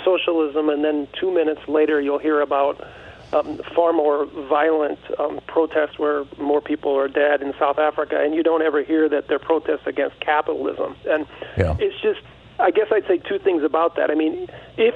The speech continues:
Speaker 1: you're gonna assign protest to an economic system, be consistent. So if you say Peru or Colombia, then I suppose you better say it's against capitalism. But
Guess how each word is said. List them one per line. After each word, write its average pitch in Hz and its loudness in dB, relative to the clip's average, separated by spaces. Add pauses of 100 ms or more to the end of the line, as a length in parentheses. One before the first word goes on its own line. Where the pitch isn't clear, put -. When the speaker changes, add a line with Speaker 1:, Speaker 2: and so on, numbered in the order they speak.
Speaker 1:
you're 214 2
gonna 190 4
assign 180 2
protest 170 0
to 165 2
an 160 4
economic 151 0
system, 151 0 (240)
be 170 -2
consistent. - -2 (340)
So 151 2
if 147 -4
you 156 0
say 151 0
Peru 156 2
or 160 0
Colombia, 165 0
then 151 -2
I 151 0
suppose 151 -4
you 151 -4
better 143 0
say 127 -4
it's 143 -2
against 143 -6
capitalism. 151 -4 (640)
But 214 4